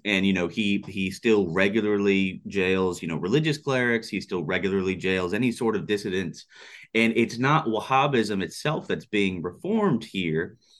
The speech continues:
It's that religion is being repurposed towards this new nationalist project within Saudi Arabia.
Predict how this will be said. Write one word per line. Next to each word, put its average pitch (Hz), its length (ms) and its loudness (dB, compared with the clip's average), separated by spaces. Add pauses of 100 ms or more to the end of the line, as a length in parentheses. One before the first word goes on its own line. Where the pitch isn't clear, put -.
(400)
It's 117 380 2 (360)
that 113 220 0
religion 143 460 6
is 127 100 2
being 120 340 4
repurposed 110 760 0
towards 104 420 0
this 98 220 2
new 92 200 -4
nationalist 85 720 -2
project 78 540 -2
within 80 340 -4
Saudi 73 320 -4
Arabia. 64 480 -6